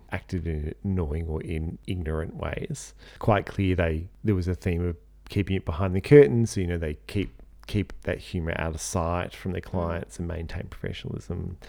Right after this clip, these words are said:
Speaker 1: needing a place to take a break,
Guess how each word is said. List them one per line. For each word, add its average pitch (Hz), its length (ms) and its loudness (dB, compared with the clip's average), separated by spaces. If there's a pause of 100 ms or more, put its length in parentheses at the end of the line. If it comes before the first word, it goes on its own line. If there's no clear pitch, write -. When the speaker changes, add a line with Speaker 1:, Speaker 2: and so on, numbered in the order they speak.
(260)
Speaker 1:
needing 82 300 2
a 80 60 -4
place - 440 -4
to 87 320 -2 (300)
take 90 240 2
a 92 40 0
break, 113 560 0